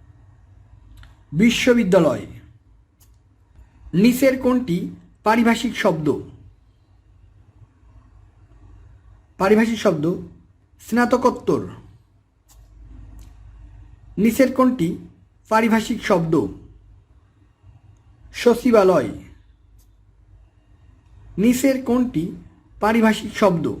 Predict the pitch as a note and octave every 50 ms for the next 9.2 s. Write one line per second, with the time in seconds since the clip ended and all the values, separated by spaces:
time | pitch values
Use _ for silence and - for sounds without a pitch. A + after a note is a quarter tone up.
0 | - - - - _ _ _ _ _ _ _ _ _ _ _ _ _ _ _ _
1 | _ _ - - - - - - - - - - - - _ - - - - -
2 | - - - - - - - - - - - - _ _ - - - _ _ _
3 | _ - - - _ - - - A#3 A3+ A3+ - - G3+ D3 - - - - -
4 | - - _ _ _ _ _ - - - - - - - - - - _ _ -
5 | - - - - - - - - - - - - _ _ _ _ _ _ _ -
6 | _ - - - - - - - - - _ - - - - - - A#3+ A#3 -
7 | B3 A#3+ B3 B3+ B3+ B3+ B3 A#3+ A3+ G3 F3 D#3 D3+ E3+ E3+ - - - - _
8 | - - A3 A#3 A#3+ A#3 A#3 A#3 - - A3 - A#3 G#3+ G3+ G#3+ G#3 G#3 G#3+ G3+
9 | F#3+ - B2+